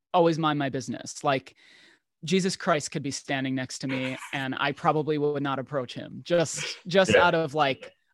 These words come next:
Speaker 1: I, I'm, I like to give people their space.
Speaker 2: Yeah.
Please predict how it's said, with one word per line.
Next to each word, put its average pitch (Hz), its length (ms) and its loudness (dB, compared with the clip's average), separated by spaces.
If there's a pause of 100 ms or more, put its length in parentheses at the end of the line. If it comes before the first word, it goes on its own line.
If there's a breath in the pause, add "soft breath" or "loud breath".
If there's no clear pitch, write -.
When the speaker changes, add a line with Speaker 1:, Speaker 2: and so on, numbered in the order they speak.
Speaker 1:
I, 196 240 2
I'm, 226 340 2
I 220 80 4
like 233 260 4
to 202 360 -2 (140)
give 190 180 2
people 160 240 -2
their 139 120 -2
space. - 560 -10
Speaker 2:
Yeah. - 260 6